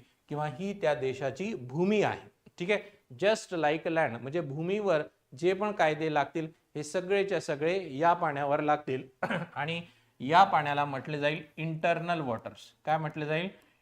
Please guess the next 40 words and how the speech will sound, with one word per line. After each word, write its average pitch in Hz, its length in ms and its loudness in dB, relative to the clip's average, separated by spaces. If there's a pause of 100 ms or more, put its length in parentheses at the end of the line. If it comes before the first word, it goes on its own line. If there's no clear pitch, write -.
(100)
इंटरनल 165 600 0
वॉटर्स, 117 460 -2
म्हणजे 151 220 -4
देशाचं 165 680 0
अंतर्गत 160 540 -4 (140)
पाणी 156 220 0
असं 156 220 -4
त्याला 156 260 2 (380)
मराठी 156 400 0
अनुवाद 151 340 0
करता 156 340 -2
येईल, 160 140 -2
पण 165 200 -8
इंटरनल 165 520 -2
वॉटर्स 147 400 -4
असं 175 260 4 (200)
म्हटले 151 320 -4
जाईल. 101 260 -12
ठीक 175 140 -4
आहे, 180 100 0 (720)
आता 165 220 4
ही 196 240 2
जी 220 140 0
बेसलाईन 185 540 0
आहे, 117 320 -2 (140)
ठीक 185 140 -4
आहे, 135 220 0
इथे 156 200 -4
जर 180 180 -2
तुम्ही 175 180 -6
पाहिलं 160 300 4
तर 180 100 -8
ही 175 200 -4
बेसलाईन 165 500 -4
आहे 185 80 -2
ना 196 100 -2
या 165 220 0
चित्रामध्ये 160 460 -2
इथे 165 220 -6
दिसते. 123 400 -10